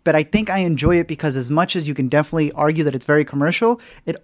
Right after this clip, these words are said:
also kinda seeps into some things that I really enjoyed seeing in the creative process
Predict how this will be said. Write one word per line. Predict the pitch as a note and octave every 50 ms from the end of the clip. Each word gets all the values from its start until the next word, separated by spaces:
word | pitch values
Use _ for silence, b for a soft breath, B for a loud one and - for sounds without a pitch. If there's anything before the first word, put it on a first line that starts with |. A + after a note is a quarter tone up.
| _ -
also | F#3 G3 G3 G3 G3+ F#3+
kinda | - - F3+ F3 E3
seeps | D3 - - F3 D3+ - -
into | D#3+ D#3+ D3+ D#3 D3
some | - D#3 D3+ C#3
things | - D3 D3 D3 C#3 B2+
that | C#3 C3+
I | C#3
really | C#3 C#3 D3 D3+ D3+ C#3+
enjoyed | C#3+ C#3+ C3 C#3 C#3 C#3 C#3 C3
seeing | - - C#3+ C#3 C#3
in | C3+
the | C3 B2+
creative | - - C3+ C#3+ D3 C#3+ C3+ -
process | C#3+ C3+ C3 C3 - C#3 C3+ B2+ -